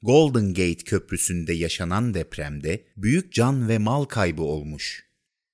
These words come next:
Bu depremin yaşanması ülkenin kötü anılara sahip olmasına neden olmuş.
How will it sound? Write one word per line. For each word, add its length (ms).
Bu 160
depremin 460
yaşanması 920
ülkenin 560
kötü 560
anılara 440
sahip 500
olmasına 560
neden 300
olmuş. 600